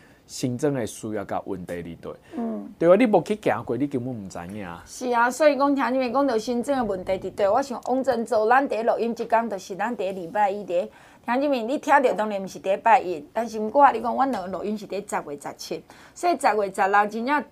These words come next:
Speaker 2: 台湾尤其热天拢过啊，
Speaker 1: 唉。
Speaker 2: 拢要来到冬天。往前走，是安尼，即阵阁有一个风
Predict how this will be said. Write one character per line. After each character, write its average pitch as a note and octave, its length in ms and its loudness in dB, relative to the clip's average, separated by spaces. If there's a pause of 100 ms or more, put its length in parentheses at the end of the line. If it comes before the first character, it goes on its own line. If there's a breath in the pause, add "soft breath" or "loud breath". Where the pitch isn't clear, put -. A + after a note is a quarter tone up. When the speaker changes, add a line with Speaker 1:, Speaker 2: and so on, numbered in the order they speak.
Speaker 2:
台 G#3+ 200 6
湾 G3 240 0
尤 A3 100 -4
其 F#3 220 -6 (1160 soft breath)
热 B3 240 8
天 F#4 220 0
拢 F#4 280 4
过 A#3+ 260 4
啊， E3+ 280 0 (140 loud breath)
Speaker 1:
唉。 D#3+ 220 0
Speaker 2:
拢 G4+ 180 10
要 G#4 80 6
来 F#4 140 8
到 G4 120 8 (120)
冬 D4+ 280 6
天。 D#4+ 260 -4 (300 loud breath)
往 D#4 360 8
前 D4 380 8
走， C#4+ 260 4
是 C4 120 0
安 D4 100 0
尼， F#4+ 100 2
即 F#4+ 140 -4
阵 D4+ 180 -2
阁 F#4 120 6
有 A#3+ 120 6
一 - 40 -14
个 F#3 140 -2
风 A3+ 380 2